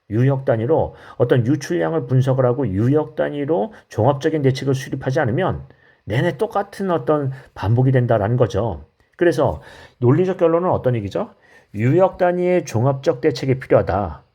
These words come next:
자, 무슨 얘기예요? 예, 고지대에서의 어떤 도심 침수 지역에 영향을 미치는 도심 지역에서의 대책과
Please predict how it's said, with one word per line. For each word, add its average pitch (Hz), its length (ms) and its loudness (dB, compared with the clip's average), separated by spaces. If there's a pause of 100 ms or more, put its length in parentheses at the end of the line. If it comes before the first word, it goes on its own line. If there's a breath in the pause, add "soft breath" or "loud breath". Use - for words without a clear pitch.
(120)
자, 127 140 2
무슨 110 240 -2
얘기예요? 127 400 -2 (480 soft breath)
예, 95 80 0
고지대에서의 160 840 4
어떤 143 320 0
도심 120 480 -2 (100)
침수 190 440 -6
지역에 156 400 0
영향을 127 340 0
미치는 139 320 -4
도심 127 340 0
지역에서의 143 440 0
대책과 123 840 -2